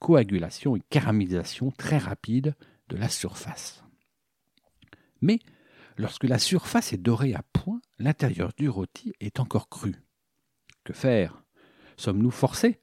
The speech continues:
d'arrêter la cuisson ? Non. Il faut tout simplement arroser continuellement le rôti avec la graisse ou le beurre de cuisson. Cette graisse constitue à la surface de la viande un écran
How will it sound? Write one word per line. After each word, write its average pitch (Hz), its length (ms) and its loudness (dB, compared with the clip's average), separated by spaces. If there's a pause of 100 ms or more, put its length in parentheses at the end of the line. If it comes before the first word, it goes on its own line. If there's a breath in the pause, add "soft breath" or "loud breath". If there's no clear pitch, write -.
d'arrêter 110 380 -2
la 110 80 4
cuisson ? 220 420 -2 (560)
Non. 139 300 6 (840 soft breath)
Il 180 160 -2
faut - 180 -4
tout 196 180 0
simplement 104 580 -2 (200)
arroser 147 720 4
continuellement 120 800 2
le 127 100 6
rôti 107 540 2 (320 loud breath)
avec 101 300 0
la 98 100 2
graisse 87 480 0
ou 113 80 -2
le 95 120 2
beurre 104 200 2
de 101 80 0
cuisson. - 460 -10 (720 soft breath)
Cette 139 200 4
graisse 120 480 -2 (140)
constitue 185 680 -2 (220)
à 92 80 -4
la 95 120 -2
surface 156 640 -2
de 113 80 6
la 98 120 4
viande 107 400 0 (120)
un 107 220 2
écran 160 460 -4